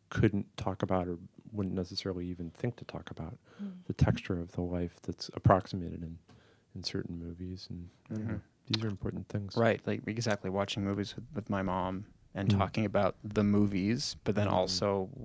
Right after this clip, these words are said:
Speaker 3: when the movie was made,
Speaker 1: Mm.
Speaker 3: when she first saw it.
Speaker 2: Right.
Speaker 3: Did
Speaker 1: Mm.
Speaker 3: she see it with her mother?
Speaker 1: Mm.
Speaker 3: What did this movie star mean to you growing up? These are
Speaker 1: Mm.
Speaker 3: all
Speaker 1: Mm.
Speaker 3: tied up in my understandings of films.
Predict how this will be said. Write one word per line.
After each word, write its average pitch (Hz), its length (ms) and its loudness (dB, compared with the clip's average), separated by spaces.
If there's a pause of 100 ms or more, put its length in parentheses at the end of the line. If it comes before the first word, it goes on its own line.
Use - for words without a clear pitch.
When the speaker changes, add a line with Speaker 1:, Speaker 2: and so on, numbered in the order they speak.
(140)
Speaker 3:
when 110 420 4
the 104 80 8
movie 101 360 6
was 98 200 2
made, 98 540 2 (140)
Speaker 1:
Mm. 104 100 2
Speaker 3:
when 95 240 2
she 104 240 4
first - 380 4
saw 92 240 6
it. 120 140 6
Speaker 2:
Right. 101 260 0
Speaker 3:
Did 95 140 6
Speaker 1:
Mm. - 20 0
Speaker 3:
she - 80 2
see - 160 6
it - 100 2
with 104 80 4
her 107 320 6
mother? 110 480 6 (100)
Speaker 1:
Mm. 98 300 -2
Speaker 3:
What 117 160 8
did 107 140 6
this 104 160 2
movie 110 300 10
star 104 280 8
mean 104 260 6
to 104 120 2
you 104 120 6
growing 110 320 6
up? 120 140 8
These 131 160 10
are 139 80 10
Speaker 1:
Mm. - 40 2
Speaker 3:
all 131 420 12
Speaker 1:
Mm. 101 40 2
Speaker 3:
tied 107 280 8
up 113 180 10
in 104 80 6
my 101 140 6
understandings 104 540 2
of - 80 -6
films. 113 500 2